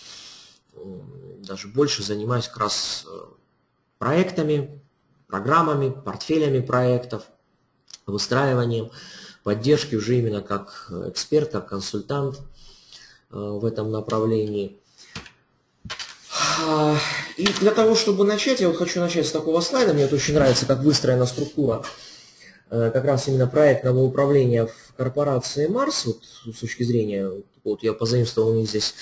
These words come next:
слайд, надеюсь, они на меня не обидятся. Вот я такие все копирайты постарался соблюсти.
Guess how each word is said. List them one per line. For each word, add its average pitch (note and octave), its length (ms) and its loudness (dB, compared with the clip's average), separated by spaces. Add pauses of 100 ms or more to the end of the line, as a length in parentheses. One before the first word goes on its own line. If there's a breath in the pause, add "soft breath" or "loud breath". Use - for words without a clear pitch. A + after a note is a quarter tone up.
(360 loud breath)
слайд, B3+ 360 2
надеюсь, A#2 400 6
они A2+ 220 0
на A2+ 120 -2
меня A#2 240 2
не C3+ 140 2
обидятся. D3+ 520 0 (320)
Вот G2 280 -12
я F#2+ 60 -8
такие - 240 -12
все - 120 -10
копирайты G#2+ 640 0 (460)
постарался G#2 460 -4
соблюсти. D#3 600 0